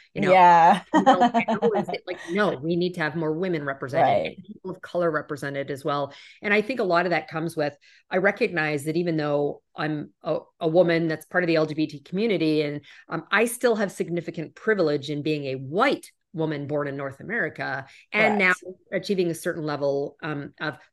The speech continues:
Speaker 1: power, if you will, just by hierarchical status. But with that, um, you know, comes th-, this privilege, comes the need for me to do much,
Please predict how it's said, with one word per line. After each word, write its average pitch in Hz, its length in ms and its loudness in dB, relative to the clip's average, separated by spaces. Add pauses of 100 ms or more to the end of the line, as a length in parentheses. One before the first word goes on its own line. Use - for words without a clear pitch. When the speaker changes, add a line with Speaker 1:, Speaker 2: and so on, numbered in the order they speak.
(140)
Speaker 1:
power, 160 460 0
if - 140 -8
you 156 60 -6
will, 143 140 -4
just 143 180 -10
by 143 140 -4
hierarchical 143 680 -4
status. 196 600 -6 (640)
But 196 100 2
with 196 180 -2
that, 170 200 -2 (280)
um, 156 300 -2 (120)
you 165 160 -4
know, 151 120 -4
comes 160 640 -4 (340)
th-, 170 180 -4
this 165 200 0
privilege, 160 500 -2
comes 156 300 -6
the 156 120 -6
need 151 220 -6
for 156 80 -6
me 151 160 -4
to 143 60 -8
do 143 160 -4
much, 139 260 -10